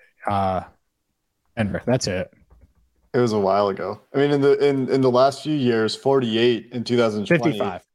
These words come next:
Speaker 1: It's fifty-five.
Speaker 2: It is fifty-five. Okay.
Speaker 1: Twenty thirteen, his first year in Denver. Yeah, he was, uh,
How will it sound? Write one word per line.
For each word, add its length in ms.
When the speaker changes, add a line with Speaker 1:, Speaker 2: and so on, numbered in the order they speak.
Speaker 1:
It's 180
fifty-five. 500
Speaker 2:
It 120
is 160
fifty-five. 480
Okay. 220
Speaker 1:
Twenty 160
thirteen, 440
his 140
first 300
year 100
in 80
Denver. 380
Yeah, 160
he 140
was, 280
uh, 220